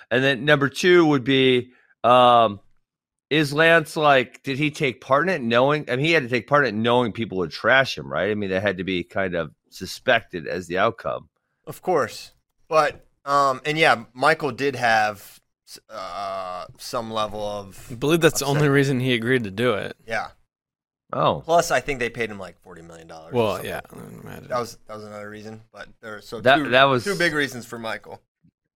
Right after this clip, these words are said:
Speaker 1: That was probably, probably worth it on their part.
Speaker 2: Oh, for sure.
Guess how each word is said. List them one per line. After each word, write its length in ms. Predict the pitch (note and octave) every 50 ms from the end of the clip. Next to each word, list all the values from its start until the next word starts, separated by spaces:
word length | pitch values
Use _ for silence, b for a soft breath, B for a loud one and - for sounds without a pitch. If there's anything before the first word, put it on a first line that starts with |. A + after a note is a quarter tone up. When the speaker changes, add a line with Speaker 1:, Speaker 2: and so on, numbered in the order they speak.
| _ _ _ -
Speaker 1:
That 100 | D3 D#3+
was 120 | D#3+ D3+
probably, 380 | - - F#3 E3+ D3+ F3 E3 D3
probably 340 | B2 - E3+ E3+ E3 E3+ E3+
worth 280 | D3 D#3 E3+ D#3+ -
it 80 | F#3 C#3+
on 140 | B2 G#2+ G#2+
their 120 | G#2 F#2+ -
part. 360 | - F#2 E2 D2 A1+ - _ _ _ _ _ _ _ _ _ _ _ _ _ _ _ _ _ _ _ _ _ _ _
Speaker 2:
Oh, 140 | - - A2+
for 140 | - - A2+
sure. 440 | - - - B3 E3+ A2+ G#2 -